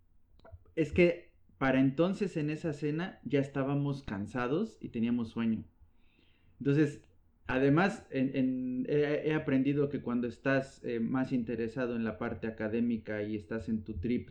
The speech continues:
de, "Ah, tengo que acabar esto y aquello y esto, y porque si no se me acaba el tiempo", y siempre estás como el conejo de Alicia, de viendo el reloj y pensando que se te va a hacer tarde, aunque, eh, lo único que vas a llegar a hacer a tu casa es dormir,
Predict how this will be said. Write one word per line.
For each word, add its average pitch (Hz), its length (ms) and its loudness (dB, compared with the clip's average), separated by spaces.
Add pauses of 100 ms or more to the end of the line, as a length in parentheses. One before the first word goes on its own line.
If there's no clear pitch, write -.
de, 104 340 0
"Ah, 113 160 -2
tengo 117 180 -2
que 117 100 -4
acabar 110 340 -2
esto 110 240 -4
y 107 100 -4
aquello 107 360 -4
y 107 160 -6
esto, 113 240 -4
y 107 80 -4
porque 104 400 -8
si 110 120 -4
no 113 120 2
se 113 120 -6
me 110 80 -2
acaba 110 240 -4
el 110 120 -2
tiempo", 113 260 -2
y 110 40 -6
siempre 110 220 -4
estás 107 200 -10
como 110 280 -2
el 98 140 -6 (260)
conejo 117 540 2
de 110 160 0
Alicia, 139 560 -2 (400)
de 113 260 0
viendo 123 260 4
el 123 100 4
reloj 120 540 4
y 113 300 2
pensando 123 500 2
que 120 100 -4
se 113 120 -8
te 113 80 -2
va 120 80 0
a - 20 -4
hacer 117 220 -4
tarde, 120 440 -2
aunque, 110 460 -2 (180)
eh, - 120 -10
lo 120 160 -4
único 120 260 0
que 120 60 -8
vas 117 180 -6
a 123 40 -6
llegar 113 180 -4
a 117 40 -4
hacer 117 200 -6
a 113 80 -6
tu - 100 -16
casa 113 240 -6
es 110 100 -2
dormir, 110 440 0